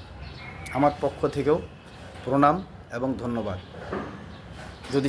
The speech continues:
শিক্ষার আলো কারো জ্বালানোর থাকে, তো এভাবেও শিক্ষার আলো কিন্তু জ্বালানো যায়। কোনো প্রতিকূলতা, কোনো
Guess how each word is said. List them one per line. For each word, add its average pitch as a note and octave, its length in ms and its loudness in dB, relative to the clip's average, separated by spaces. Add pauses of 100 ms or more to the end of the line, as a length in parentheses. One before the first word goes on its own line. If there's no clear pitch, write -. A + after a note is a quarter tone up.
শিক্ষার D#3+ 460 8
আলো C#3+ 160 6 (600)
কারো C#3 200 6 (400)
জ্বালানোর C3 400 6 (100)
থাকে, B2 240 -2 (600)
তো D3 60 2 (220)
এভাবেও C#3+ 340 6
শিক্ষার D#3 380 4
আলো C#3 220 8
কিন্তু C#3+ 240 2
জ্বালানো A#2 320 4
যায়। G2 260 0 (1000)
কোনো C#3+ 140 10 (140)
প্রতিকূলতা, D3+ 640 6 (340)
কোনো C3+ 140 2